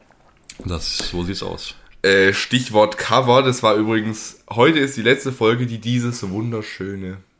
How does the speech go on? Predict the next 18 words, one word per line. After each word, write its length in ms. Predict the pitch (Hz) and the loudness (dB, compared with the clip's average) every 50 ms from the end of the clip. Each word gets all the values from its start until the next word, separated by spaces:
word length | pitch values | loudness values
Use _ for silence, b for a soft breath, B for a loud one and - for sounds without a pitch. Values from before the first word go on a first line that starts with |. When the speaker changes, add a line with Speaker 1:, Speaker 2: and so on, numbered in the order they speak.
| _ _ | _ _
Speaker 2:
sommerliche 640 | - 90 78 95 98 98 104 98 95 92 - - 92 | -14 -6 -2 -2 0 2 2 0 0 -2 -6 -10 -12
Cover 320 | - - 98 92 95 98 92 | -12 -12 -10 -8 -8 -8 -8
trägt, 640 | - - 98 92 95 95 - - - - - - | -6 -2 0 0 0 -2 -4 -12 -18 -12 -6 -2
denn, 360 | 90 90 90 90 90 87 90 - b b b b b b b b b b b b b b b b _ _ _ _ _ _ _ _ _ _ | -2 -2 0 -2 -4 -6 -8 -10 b b b b b b b b b b b b b b b b _ _ _ _ _ _ _ _ _ _
ja, 320 | - 120 120 104 98 B B B B B B B B B B B - - | 2 2 2 2 0 B B B B B B B B B B B -12 -6
ab 180 | - 107 - - | -4 -4 0 2
der 100 | 117 107 | 2 2
nächsten 320 | 117 123 123 - - 135 | 2 2 -2 -4 -10 -4
Folge 260 | 127 131 123 123 131 110 | 0 0 2 2 2 0
am 100 | 104 90 | 0 0
einunddreißigsten 800 | 73 92 104 107 101 95 110 120 - 123 117 - - - 120 - | -2 -2 0 2 2 2 2 0 -4 -10 -10 -10 -12 -10 -10 -10
Oktober, 640 | - - - - - 95 92 95 113 117 131 127 | -10 -10 -10 -8 -6 -4 -2 0 2 2 2 2
das 140 | 95 90 92 | 0 -4 -6
wird 120 | 95 90 87 | -6 -6 -4
nämlich 180 | 87 90 92 - | -6 -6 -6 -6
das 220 | 95 87 - - | -8 -10 -10 -10
Duell 420 | - 80 - 78 78 78 78 82 | -12 -12 -10 -8 -6 -6 -6 -4
sein, 380 | 80 85 90 90 101 113 127 | -4 0 2 2 2 0 -2